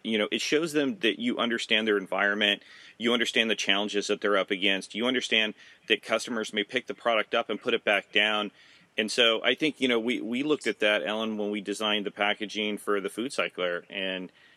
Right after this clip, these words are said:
and, uh, knowing that people would pick it up off the pallet at, uh, Costco and then put it back down, and they might not put it back down the same way, so we had mirrored sides to it, so if they put it down a different way, it could still be showing, uh,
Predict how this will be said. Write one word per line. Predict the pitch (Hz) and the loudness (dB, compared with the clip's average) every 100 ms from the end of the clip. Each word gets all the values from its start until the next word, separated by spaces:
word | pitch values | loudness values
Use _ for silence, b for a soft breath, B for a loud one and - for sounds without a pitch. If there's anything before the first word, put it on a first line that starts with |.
| b - | b -4
and, | 104 98 98 | 0 0 2
uh, | 98 98 - | 0 0 -2
knowing | 113 127 127 | -2 0 0
that | 101 | -4
people | - 127 117 | -6 -2 -2
would | 98 | -2
pick | 123 123 | -4 0
it | 117 | 0
up | 120 | 0
off | 113 | -2
the | - | -6
pallet | - 120 123 110 95 - | 0 2 4 2 -2 -2
at, | 101 98 92 - | 0 0 -2 -2
uh, | 98 90 117 | -2 0 0
Costco | 123 - 110 101 | 0 0 -2 -2
and | |
then | 110 | -4
put | 135 | -2
it | 120 | 0
back | 95 90 | 0 0
down, | 113 120 135 104 98 95 b b b b - | 0 2 2 0 -2 -6 b b b b -2
and | 110 | 2
they | 113 | 4
might | 131 123 | 2 2
not | 113 | -2
put | 135 | 0
it | 117 | 0
back | 117 - | 2 2
down | 113 110 | 0 0
the | |
same | - 107 101 | 0 0 2
way, | 104 120 107 | 2 2 0
so | - | -2
we | 107 104 | -2 0
had | 110 107 | 0 0
mirrored | 107 110 113 107 | -2 -2 -2 -4
sides | - 104 101 101 - | -2 0 0 -2 -6
to | 110 | -2
it, | 104 87 | -2 -2
so | 104 101 | -4 -4
if | - | -4
they | 104 | -4
put | 110 104 | -2 -4
it | - | -2
down | 101 98 | -2 -2
a | |
different | 90 95 101 98 | -6 -8 -4 0
way, | 101 95 - b b | 2 2 -2 b b
it | 110 - | -4 -2
could | 110 | -2
still | - 110 104 | 0 0 0
be | 101 | -2
showing, | - 101 95 95 92 - b b _ - | 0 0 2 0 -2 -6 b b _ 0
uh, | 92 90 | 2 2